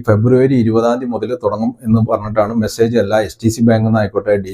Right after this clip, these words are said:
ത്രീ സിക്സ്റ്റി നിന്നായിക്കോട്ടെ, എല്ലാത്തിനും നമുക്ക് മെസ്സേജ് വരുന്നുണ്ട്, നോട്ടിഫിക്കേഷൻ വരുന്നുണ്ട്. സൗദി സെൻട്രൽ ബാങ്ക് എന്തുകൊണ്ടാണ്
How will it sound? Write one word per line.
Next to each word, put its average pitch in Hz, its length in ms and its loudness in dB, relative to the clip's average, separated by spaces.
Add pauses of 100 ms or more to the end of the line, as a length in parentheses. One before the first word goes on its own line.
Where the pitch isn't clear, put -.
ത്രീ 110 200 -2
സിക്സ്റ്റി 104 220 -4
നിന്നായിക്കോട്ടെ, 98 1300 0
എല്ലാത്തിനും 104 480 0 (100)
നമുക്ക് 98 300 -10
മെസ്സേജ് 110 400 0
വരുന്നുണ്ട്, 95 400 -4
നോട്ടിഫിക്കേഷൻ 101 640 -6
വരുന്നുണ്ട്. 87 360 -10 (420)
സൗദി 160 320 2 (100)
സെൻട്രൽ 139 360 0
ബാങ്ക് 127 260 0 (100)
എന്തുകൊണ്ടാണ് 123 580 0